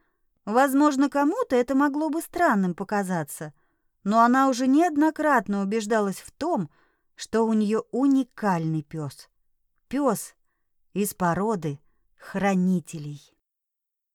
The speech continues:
Июль выдался жарким. Алена радовалась, что сидит на даче. Все-таки жара легче переносится на природе. Павел установил несколько оросителей для участка,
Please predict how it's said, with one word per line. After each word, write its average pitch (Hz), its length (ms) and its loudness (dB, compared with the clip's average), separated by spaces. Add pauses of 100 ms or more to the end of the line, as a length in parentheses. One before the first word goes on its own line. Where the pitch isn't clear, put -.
(1500)
Июль 254 560 2
выдался 247 640 0
жарким. 165 760 -4 (920)
Алена 277 440 2
радовалась, 254 540 4
что 240 180 -4
сидит 240 380 -6
на 233 180 0
даче. 196 520 -2 (360)
Все-таки 311 480 -4
жара 302 320 2
легче 320 400 -4
переносится 226 600 -2
на 220 120 -4
природе. 202 680 -4 (480)
Павел 339 360 2
установил 233 580 0
несколько 226 580 0
оросителей 269 680 -2
для 240 220 -2
участка, 226 680 -4